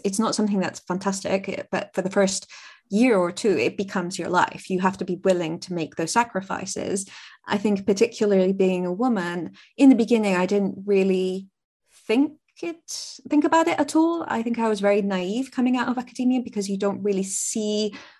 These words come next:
so much discrimination, um, within academia, or at least people try to fight against it, and there are systems in place to fight against it. But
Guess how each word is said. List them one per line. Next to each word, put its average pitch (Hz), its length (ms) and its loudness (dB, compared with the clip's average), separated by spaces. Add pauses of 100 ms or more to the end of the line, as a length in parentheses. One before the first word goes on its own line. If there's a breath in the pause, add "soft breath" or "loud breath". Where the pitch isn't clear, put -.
(100)
so 226 420 2
much 262 440 2
discrimination, 254 960 2
um, 220 320 -4
within 226 260 2
academia, 247 720 0 (260 soft breath)
or 202 60 4
at 202 80 4
least 202 160 -2
people 202 220 -4
try 202 360 0
to 262 140 -8
fight 214 260 0
against 214 380 -6
it, 233 260 -2 (320 soft breath)
and 196 140 4
there 185 80 6
are 190 60 2
systems 220 500 0
in 233 140 4
place 254 480 -4
to 202 240 0
fight 202 240 0
against - 380 -4
it. - 260 -4 (560 loud breath)
But - 400 4